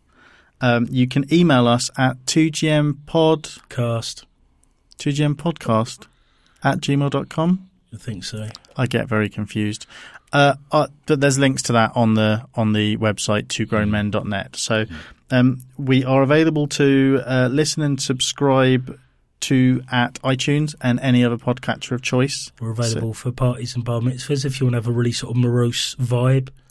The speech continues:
Speaker 1: Yeah, yeah. So rate and review us at, uh, if you like what you hear or don't like what you hear, rate and review us at your podcatcher of choice or on, uh, what is it, Expedia or something for the bar mitzvahs thing?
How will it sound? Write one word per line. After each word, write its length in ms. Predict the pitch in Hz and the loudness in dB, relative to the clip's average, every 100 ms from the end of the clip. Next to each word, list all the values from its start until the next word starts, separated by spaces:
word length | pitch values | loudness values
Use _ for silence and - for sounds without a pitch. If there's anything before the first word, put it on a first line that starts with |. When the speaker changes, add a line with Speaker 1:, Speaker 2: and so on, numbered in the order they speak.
| - | 0
Speaker 1:
Yeah, 480 | 214 123 190 139 135 | 2 4 4 4 2
yeah. 280 | 156 127 113 - - - | 0 2 0 -8 -20 -8
So 280 | - 143 135 | 0 4 4
rate 280 | 147 151 151 | 6 4 4
and 100 | 139 | 0
review 320 | 131 127 123 | 4 4 6
us 340 | 123 - - - | 4 2 -6 -4
at, 420 | 127 117 - - - - | 0 0 0 -8 -10 -2
uh, 920 | 120 113 113 110 110 110 107 107 107 - - _ - | 2 2 2 2 2 2 0 0 -2 -6 -20 _ -10
if 180 | - - | -6 2
you 140 | 113 | 2
like 400 | 127 120 127 - | 2 2 0 -2
what 100 | 123 | -2
you 60 | 110 | 0
hear 200 | 110 110 | 2 2
or 60 | |
don't 200 | 110 113 | 2 0
like 200 | 113 113 | 0 -4
what 100 | 120 | -4
you 40 | 110 | -2
hear, 160 | 110 | -2
rate 160 | 107 120 | 0 0
and 80 | 117 | 0
review 260 | 113 110 107 | 0 2 0
us 140 | 104 - | -2 -2
at 160 | 120 123 | -4 -2
your 120 | 117 | -4
podcatcher 560 | - 110 - 113 - 117 | 0 -2 0 -4 -4 -8
of 60 | |
choice 360 | - 117 113 - - - - - | -4 -2 -2 -2 -14 -20 -16 0
or 300 | 131 131 131 | 2 4 4
on, 280 | 127 127 | 4 6
uh, 600 | 127 123 123 120 120 120 123 | 6 4 4 4 4 2 2
what 220 | 131 135 | 0 0
is 140 | 127 | 2
it, 120 | 127 | 0
Expedia 600 | 127 - 143 143 151 170 170 | 0 -2 0 2 2 2 2
or 80 | |
something 380 | 175 185 180 185 | 0 0 2 0
for 100 | 180 | 0
the 80 | 170 | -2
bar 180 | 170 170 | 0 2
mitzvahs 460 | 175 175 - 175 | 0 -2 -6 -6
thing? 380 | - 185 190 190 | -2 2 2 0